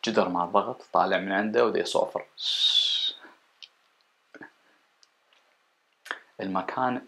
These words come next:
التاسع أو الشيء التاسع هو المي. روح على المكان التاسع مالتك وحط بيه مي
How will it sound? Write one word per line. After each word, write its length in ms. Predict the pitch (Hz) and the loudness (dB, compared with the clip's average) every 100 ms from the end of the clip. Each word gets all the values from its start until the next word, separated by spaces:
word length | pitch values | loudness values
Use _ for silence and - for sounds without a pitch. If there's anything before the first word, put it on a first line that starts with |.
| - | -18
التاسع 640 | - - 98 101 - 92 - - 95 | -20 2 4 4 2 -2 -2 -2 0
أو 120 | 92 | 0
الشيء 300 | - - - | 0 -2 -4
التاسع 540 | - 95 92 - 123 - - | -4 -6 -4 -2 -2 -2 -8
هو 460 | 95 92 101 107 - _ _ _ _ _ _ - | -4 2 4 4 0 _ _ _ _ _ _ -14
المي. 340 | 139 147 98 - _ _ _ _ _ _ _ _ _ _ _ _ _ - | -6 -4 -4 -10 _ _ _ _ _ _ _ _ _ _ _ _ _ -4
روح 180 | 104 - | -2 -2
على 80 | 95 | -4
المكان 260 | - - | -6 -10
التاسع 440 | - - - - - | -10 -8 -8 -8 -10
مالتك 400 | 123 - 175 - | -10 -8 -8 0
وحط 260 | - - | 0 0
بيه 100 | 101 | -6
مي 240 | 101 - | -4 -6